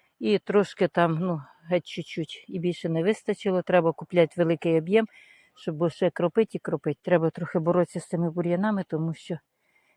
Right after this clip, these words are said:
нічого це не дасть. Рви, рви, сапай, сапай, а воно лізе і все. Тому проводжу таку роботу.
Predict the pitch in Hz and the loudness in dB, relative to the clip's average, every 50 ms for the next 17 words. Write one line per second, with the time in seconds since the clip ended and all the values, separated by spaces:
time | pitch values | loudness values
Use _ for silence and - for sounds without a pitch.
0 | _ - 185 170 156 - 214 208 196 190 190 - - 190 180 180 175 165 156 160 | _ -4 -4 -4 0 2 4 4 4 4 0 0 2 2 2 2 2 2 2 2
1 | 151 151 - - - - - - - - _ _ _ _ _ _ _ _ _ _ | 0 0 0 -6 -12 -16 -16 -18 -20 -20 _ _ _ _ _ _ _ _ _ _
2 | - 175 170 170 185 196 190 185 185 170 185 220 226 - - 190 165 - - 185 | -2 0 2 2 4 4 4 4 2 4 4 4 4 2 0 -2 -2 0 2 2
3 | 175 160 - - 190 - - 208 214 202 180 170 170 170 165 165 185 208 190 180 | 2 2 0 -2 -2 0 2 2 4 4 4 2 2 0 0 0 0 -2 -2 -2
4 | 185 175 165 151 - - - 170 - _ _ _ _ _ _ _ _ _ _ _ | -2 -2 -2 -4 -6 -8 -10 -10 -10 _ _ _ _ _ _ _ _ _ _ _
5 | _ _ _ _ _ - 196 185 190 190 180 160 - - - - - _ _ - | _ _ _ _ _ -4 0 2 2 2 2 0 -4 -10 -20 -20 -20 _ _ 0
6 | 190 170 170 175 170 160 170 151 - 170 - - 180 170 170 165 165 196 226 233 | 0 2 2 0 0 -2 -4 -8 -8 -6 0 2 4 4 4 4 4 2 0 0
7 | - - 220 202 | 2 0 0 -2